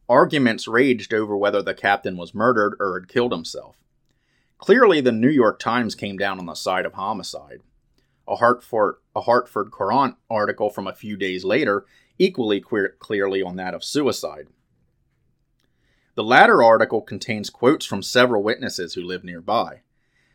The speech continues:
The captain's cane had been snapped in half. One of the witnesses believed she may have heard the cane break, which was, she claimed, almost fifteen minutes before the gunshot. The detail of no bullet hole in the clothing seems to be in dispute.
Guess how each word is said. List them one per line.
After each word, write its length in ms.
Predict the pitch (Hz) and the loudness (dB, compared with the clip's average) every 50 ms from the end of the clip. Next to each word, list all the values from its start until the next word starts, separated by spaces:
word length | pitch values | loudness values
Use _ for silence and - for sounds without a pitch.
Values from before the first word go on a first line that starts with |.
| _ _ | _ _
The 100 | - 104 | -8 -8
captain's 540 | - - 135 135 - 156 - 120 123 104 - | 0 4 4 4 4 4 2 2 2 0 -2
cane 300 | - - 120 131 139 117 | -4 -2 -2 0 0 -2
had 180 | 101 104 95 | -4 -4 -8
been 140 | 90 92 90 | -8 -10 -10
snapped 400 | 87 - - 104 107 113 113 - 98 | -10 -8 -4 -2 -2 -2 -2 -2 -8
in 100 | 90 90 | -12 -10
half. 460 | 98 101 101 90 - - - _ _ _ _ _ _ _ _ _ _ _ _ _ | -10 -8 -8 -8 -10 -12 -18 _ _ _ _ _ _ _ _ _ _ _ _ _
One 220 | - 113 196 254 | 0 2 4 4
of 100 | 285 185 | 4 4
the 100 | 131 113 | 2 2
witnesses 540 | 104 123 - - - 123 - - 107 95 95 | 4 4 2 4 2 -2 -2 -2 -4 -6 -4
believed 380 | 104 101 95 104 113 110 - | -6 -6 -4 -4 -4 -4 -6
she 160 | - - 107 98 | -6 -8 -8 -6
may 200 | 95 104 139 202 | -4 -2 -2 -2
have 160 | 180 120 104 | -2 -4 -2
heard 220 | 117 104 101 95 | -4 -4 -4 -4
the 80 | 90 92 | -8 -10
cane 300 | - - 101 92 90 90 | -10 -10 -10 -10 -10 -6
break, 400 | 90 98 123 151 110 - - _ _ _ _ _ _ | -2 0 0 0 0 -4 -8 _ _ _ _ _ _
which 240 | _ - - - - | _ -20 -20 -18 -6
was, 440 | - 135 - 185 117 104 104 107 - _ _ _ _ _ _ | 2 4 6 6 6 4 2 -2 -8 _ _ _ _ _ _
she 200 | - - 117 92 | -10 -10 -10 -10
claimed, 420 | - - 101 98 95 95 92 - _ _ _ _ _ _ | -10 -12 -12 -12 -12 -14 -16 -18 _ _ _ _ _ _
almost 460 | - - 220 269 233 139 120 - - | 2 4 6 8 6 6 6 2 0
fifteen 380 | - 131 123 - - 120 104 98 | 0 0 0 0 -4 -10 -8 -8
minutes 260 | 95 95 95 - - | -8 -8 -10 -10 -12
before 480 | - - 87 - - 117 185 214 156 101 | -16 -18 -16 -6 0 2 4 4 4 2
the 80 | 98 | 0
gunshot. 600 | 95 98 113 143 165 147 - - 90 85 - - _ _ _ _ _ _ _ _ _ _ _ _ _ _ _ _ _ _ _ _ _ _ _ | -2 -2 -2 -2 -2 -6 -8 -10 -10 -12 -16 -20 _ _ _ _ _ _ _ _ _ _ _ _ _ _ _ _ _ _ _ _ _ _ _
The 100 | - 127 | -2 -2
detail 540 | - - 185 233 381 - - 175 170 156 139 | 2 2 2 0 0 -2 -2 0 4 4 4
of 80 | 113 110 | 4 4
no 220 | 113 123 139 156 | 2 2 2 2
bullet 360 | 127 110 123 147 147 135 - | 4 4 4 4 4 4 2
hole 240 | - 107 95 98 101 | 0 -2 -2 -2 -2
in 100 | 98 95 | -4 -6
the 80 | 92 92 | -10 -12
clothing 500 | - - - 123 156 156 123 107 104 95 | -8 -2 0 0 2 2 0 -2 -4 -4
seems 300 | - - 127 117 - - | 0 2 2 2 2 -2
to 80 | - | -6
be 180 | 101 - 120 113 | -4 -2 -2 -2
in 120 | 101 95 | -4 -6
dispute. 520 | 90 90 - - - _ 131 143 120 - | -8 -8 -10 -10 -12 _ -4 -4 -4 -4